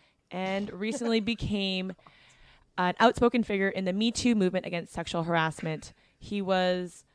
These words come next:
New York State's highest ranking law enforcement officer and, uh,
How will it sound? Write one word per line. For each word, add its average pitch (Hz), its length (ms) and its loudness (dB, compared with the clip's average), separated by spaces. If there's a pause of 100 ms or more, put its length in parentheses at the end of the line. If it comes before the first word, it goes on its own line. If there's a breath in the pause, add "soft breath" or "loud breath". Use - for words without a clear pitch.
(260 soft breath)
New 214 80 -4
York 220 260 2
State's - 440 -4
highest 208 340 2
ranking 190 260 -2
law 175 240 2
enforcement 175 600 -4
officer 165 720 -6 (100)
and, 165 380 -12
uh, 160 280 -6